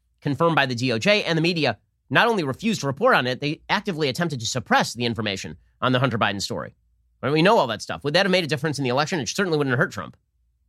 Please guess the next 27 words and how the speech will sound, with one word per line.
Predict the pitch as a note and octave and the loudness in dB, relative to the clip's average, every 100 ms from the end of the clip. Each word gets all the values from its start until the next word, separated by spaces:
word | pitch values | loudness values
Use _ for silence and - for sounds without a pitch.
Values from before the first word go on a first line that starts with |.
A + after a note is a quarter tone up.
| _ | _
That | B2 | 0
is | F#3 - | 0 0
for | A2 | -6
sure. | G2+ | -6
It | G2 | -2
certainly | G3 F3 | -2 0
wouldn't | C3 A#2 | 0 0
have | G#2 | -2
hurt | G#2 | -4
Trump. | - D#2+ - _ _ _ _ _ _ | -6 -8 -10 _ _ _ _ _ _
In | C#3 | 0
any | A#3+ | 2
case, | E3+ B2+ G2 _ _ - | 0 -4 -8 _ _ -6
the | C#3 | 0
vaccine | - F#3 F#3 F3+ _ - | 0 2 0 -2 _ 0
is | G3+ F#3 - C3 | 0 0 -4 -2
being | D3+ C#3+ | 0 2
rolled | B2+ A2 | 0 2
out. | C#3 - _ | 2 0 _
That | - B2+ | -4 -2
is | A2+ | -2
a | G#2+ - _ | -4 -8 _
triumph | - D#3 F3+ G#3+ G#3 _ _ _ - | -2 2 4 2 0 _ _ _ 0
by | C#3+ | 2
the | C#3+ B2+ - | 2 -2 -4
Trump | - E3 | -2 0
administration. | - C3+ A#2+ - D#3+ E3 | 0 -2 -2 0 0 -2